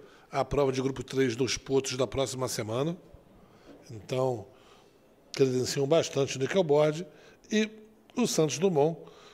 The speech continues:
num desses segundos do Nickel Board, ele foi terceiro, montou o Moreira, escreveu bastante na reta.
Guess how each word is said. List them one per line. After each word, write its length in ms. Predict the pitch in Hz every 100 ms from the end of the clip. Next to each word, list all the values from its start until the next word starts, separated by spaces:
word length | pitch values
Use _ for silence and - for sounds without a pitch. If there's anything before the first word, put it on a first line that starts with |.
| - -
num 260 | 165 175
desses 380 | 151 147 143 131
segundos 340 | - 131 131 117
do 60 |
Nickel 260 | 135 131 160
Board, 260 | 156 196
ele 120 | 175 143
foi 180 | 143
terceiro, 500 | 139 185 - 165 180 185 - - - - -
montou 340 | 151 151 151
o 40 | 156
Moreira, 320 | 180 165 180
escreveu 340 | - 156 151
bastante 460 | 156 123 - 175 156
na 100 | 123
reta. 420 | 120 160 160 -